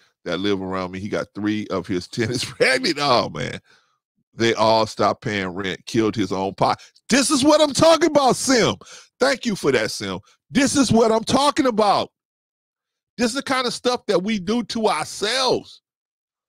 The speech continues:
Now, I got three apartments. Probably, let's say you could probably get about fifteen hundred dollars for an apartment. Those three pregnancies cost him, uh, forty-five hundred dollars a month.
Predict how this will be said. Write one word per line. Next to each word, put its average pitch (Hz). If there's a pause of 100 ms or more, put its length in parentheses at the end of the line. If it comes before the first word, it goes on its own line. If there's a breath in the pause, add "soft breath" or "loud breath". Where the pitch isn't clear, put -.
(220)
Now, 208
I 254
got 202
three 262
apartments. 247
Probably, 254
let's 254
say 254
you 233
could 180
probably 202
get 175
about -
fifteen 214
hundred 185
dollars 165
for 156
an 131
apartment. - (260 soft breath)
Those 285
three 262
pregnancies 214
cost -
him, 156 (920 soft breath)
uh, 131
forty-five 127
hundred 214
dollars 175
a 110
month. 156